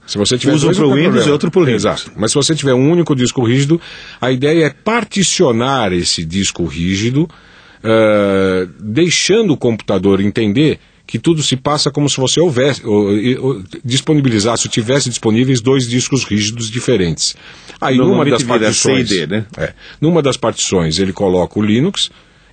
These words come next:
Speaker 1: e na outra ele pode colocar o Windows. E mesmo dentro de uma partição pode haver novas subpartições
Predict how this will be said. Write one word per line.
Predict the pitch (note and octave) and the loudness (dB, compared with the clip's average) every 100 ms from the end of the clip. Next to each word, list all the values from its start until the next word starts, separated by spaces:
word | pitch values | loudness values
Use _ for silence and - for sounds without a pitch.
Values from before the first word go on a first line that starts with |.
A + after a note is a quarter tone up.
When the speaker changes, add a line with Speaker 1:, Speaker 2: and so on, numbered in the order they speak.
| - | -2
Speaker 1:
e | |
na | C#4 B2 | 0 2
outra | A2 A#2+ F3 A3+ | 2 2 2 2
ele | F3+ | 2
pode | C3+ B2 | 0 -2
colocar | C#3 D3+ C3 | 0 0 2
o | D#3 D#3+ | 2 4
Windows. | C3+ A#2+ E2 B1 - - - - - | 4 2 -2 -6 -8 -8 -20 -20 -8
E | D3 | -2
mesmo | D3+ A#3+ C4 E3+ | 2 2 2 0
dentro | A2 C3+ C#3 G#2 | 0 0 -2 0
de | |
uma | B2 B2+ | 0 0
partição | A2+ A2 - D3 | -2 -4 -2 -2
pode | F3 E3+ | 0 0
haver | C#3+ C#3 | 2 2
novas | C#3 C#3 F3 A#2 G#2+ | 2 2 2 0 -2
subpartições | - G#2+ G#2 A2 - - A2+ C3+ | 0 -2 -2 -2 -2 0 2 2